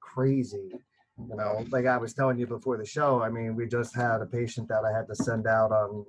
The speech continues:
Speaker 1: Wednesday evening over to the hospital. Uh, he was asymptomatic when he came in, you know, but then as his treatment progressed and three hours into his,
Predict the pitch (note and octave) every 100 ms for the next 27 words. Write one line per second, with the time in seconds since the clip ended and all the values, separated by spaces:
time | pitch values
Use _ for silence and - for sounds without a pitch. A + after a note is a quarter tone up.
0 | - A#2 A2 G#2+ A2 C3+ C3+ G2 G2+ G2+
1 | G2+ - F2+ G2 G2+ G2 - G2 F#2 F#2+
2 | G2+ A2 G#2+ G#2 C3 B2+ C#3 C3 C3+ B2+
3 | A#2 A#2+ C#3 C#3 C3+ A#2 A#2 - - A2
4 | D3 G3+ D#3+ C#3+ C#3 _ _ _ _ -
5 | A#2 B2 B2+ A#2 A#2 A2+ A#2+ A#2+ A#2 A2+
6 | A2+ A2+ A2 A#2+ A#2 A2+ G#2+ - - B2+
7 | A#2+ - D#3 B2+ A#2+ - A#2+ C3 C3+ B2+
8 | A2+ A2 B2 A2+ A2+ A2 G#2 A2 - G#2+
9 | G2+